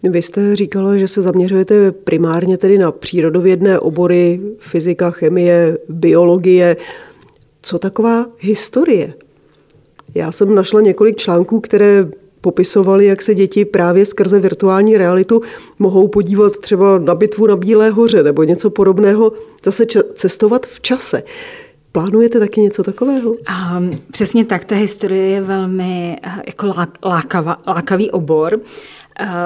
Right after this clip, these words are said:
Speaker 2: v nejbližší době neplánujeme, protože pořád vyvíjíme obsah na přírodní vědy a ještě nás toho čeká strašně moc. Ale v budoucnu to je určitě možnost.
Speaker 1: Těšíte se, až se bude moct cestovat časem takhle skrze virtuální realitu?
Speaker 2: Eh,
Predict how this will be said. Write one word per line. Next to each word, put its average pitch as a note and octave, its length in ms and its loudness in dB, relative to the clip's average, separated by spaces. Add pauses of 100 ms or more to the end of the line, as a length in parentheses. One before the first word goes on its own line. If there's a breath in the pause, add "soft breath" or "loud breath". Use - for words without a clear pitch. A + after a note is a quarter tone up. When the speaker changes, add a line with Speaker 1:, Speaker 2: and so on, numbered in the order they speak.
(120)
Speaker 2:
v - 140 -6
nejbližší A3+ 440 2
době A#3+ 220 2
neplánujeme, F3 720 -2 (100)
protože A3 440 0
pořád G3+ 380 -2
vyvíjíme F#3 460 -4
obsah - 360 -10
na F3+ 100 -4
přírodní E3+ 540 -4
vědy E3+ 340 2 (100)
a - 200 -4
ještě G3+ 260 -4
nás F3 160 -8
toho G3 160 -6
čeká G3 300 -6
strašně - 480 -6
moc. - 380 -10 (480 loud breath)
Ale F#3+ 300 0
v F3 60 -4
budoucnu F3+ 480 -6
to - 80 -8
je D#3+ 60 -2
určitě - 360 -10
možnost. - 520 -14 (800 soft breath)
Speaker 1:
Těšíte G3+ 420 -4
se, G#3+ 180 -4
až G#3 120 -6
se - 100 -2
bude G3 200 0
moct F#3+ 160 -2
cestovat G3 600 0
časem G3 420 -2
takhle F3+ 340 -2
skrze F#3 340 0
virtuální F3+ 560 2
realitu? A3 440 0
Speaker 2:
Eh, G3+ 280 -12